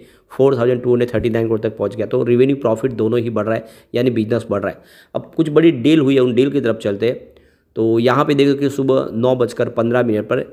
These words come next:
एटी एट पॉइंट फ़ाइव ज़ीरो की प्राइस से सिक्स लैख सिक्सटी सेवन थाउजेंड शेयरों की खरीदारी हुई। तो उसी समय नौ बजकर पन्द्रह मिनट पर एटी एट की प्राइस से फ़ाइव लैख ट्वेंटी वन थाउजेंड शेयरों की बिकवाली हुई।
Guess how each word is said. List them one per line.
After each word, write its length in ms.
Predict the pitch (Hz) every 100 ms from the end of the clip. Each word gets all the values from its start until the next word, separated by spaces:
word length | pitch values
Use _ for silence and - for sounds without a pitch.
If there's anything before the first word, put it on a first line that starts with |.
| -
एटी 200 | 123 139
एट 140 | 143 135
पॉइंट 180 | 123 123
फ़ाइव 180 | 117
ज़ीरो 120 | 117 113
की 140 | 113
प्राइस 240 | 107 107
से 240 | 131 143 - - _ _ -
सिक्स 260 | - 147
लैख 160 | 135 131
सिक्सटी 280 | - - 139
सेवन 220 | 135 127
थाउजेंड 220 | 120 120
शेयरों 180 | 120 117
की 120 | 123
खरीदारी 380 | 120 107 113 131
हुई। 140 | 135 143 - - _
तो 80 | 135
उसी 200 | 139 160
समय 240 | 147 131
नौ 180 | 131 117
बजकर 280 | 110 110 110
पन्द्रह 280 | 113 120 120
मिनट 220 | 110 104
पर 180 | 120 131 -
एटी 200 | 127 156
एट 140 | 151 -
की 80 | 120
प्राइस 260 | 104 104
से 100 | 139 - - _ _ -
फ़ाइव 200 | 127 135
लैख 160 | 143 131
ट्वेंटी 240 | 123 135
वन 140 | 135
थाउजेंड 220 | 123 120 120
शेयरों 200 | 110 110
की 140 | 151 - - _ 110
बिकवाली 380 | 113 120 120
हुई। 220 | 117 98